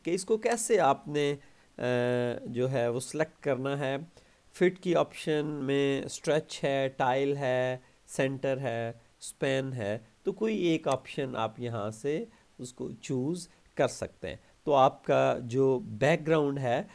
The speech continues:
वो चेंज हो चुका होगा। तो स्टूडेंट्स, for example हम इसको ट्राई करते हैं कि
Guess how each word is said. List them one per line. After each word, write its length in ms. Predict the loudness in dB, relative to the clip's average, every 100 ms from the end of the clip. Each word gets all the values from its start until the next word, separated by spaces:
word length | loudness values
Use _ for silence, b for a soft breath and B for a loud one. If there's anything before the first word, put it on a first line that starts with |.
| B _
वो 340 | -4 -2 -2 -4 _ _
चेंज 400 | -2 0 0 -2
हो 160 | -2 -2
चुका 260 | -4 -4
होगा। 380 | -4 -6 -10 -16 b b b _ -2
तो 380 | 0 0 -2 -10
स्टूडेंट्स, 400 | -10 -6 -6 -2
for 180 | 0 2
example 320 | 2 -2 0
हम 140 | -2 -2
इसको 200 | -6 -6
ट्राई 300 | -2 0 0
करते 340 | -2 -6 -4
हैं 140 | -4 -4 b b b _ _ -4
कि 560 | 0 2 2 0 -2